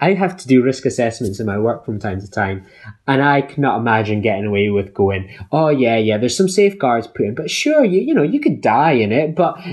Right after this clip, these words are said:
that's only if you wanted to potentially risk your life doing this kind of playing, kind of,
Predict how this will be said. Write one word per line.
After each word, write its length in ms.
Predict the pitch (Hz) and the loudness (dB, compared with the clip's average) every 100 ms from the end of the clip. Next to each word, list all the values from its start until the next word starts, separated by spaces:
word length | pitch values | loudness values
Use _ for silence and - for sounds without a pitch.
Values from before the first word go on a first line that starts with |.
| - | -2
that's 160 | 233 | 0
only 220 | 254 220 | 2 4
if 100 | 160 | 2
you 180 | 160 143 | 2 2
wanted 720 | 123 110 110 120 143 185 160 - | 2 0 2 2 2 0 -2 -4
to 60 | |
potentially 640 | - - 143 127 127 113 | -6 -2 -2 0 0 0
risk 460 | 110 107 135 147 - | 0 2 0 0 -2
your 140 | 123 | 0
life 380 | 107 107 139 151 | 0 0 -2 -4
doing 300 | 113 123 110 | 0 2 2
this 300 | 110 113 - | 0 0 -4
kind 200 | - 110 | -6 -4
of 120 | 107 | -4
playing, 520 | - 120 113 110 107 - - | -2 0 2 0 -4 -14 -12
kind 140 | - 113 | -4 0
of, 240 | 107 101 | 0 -2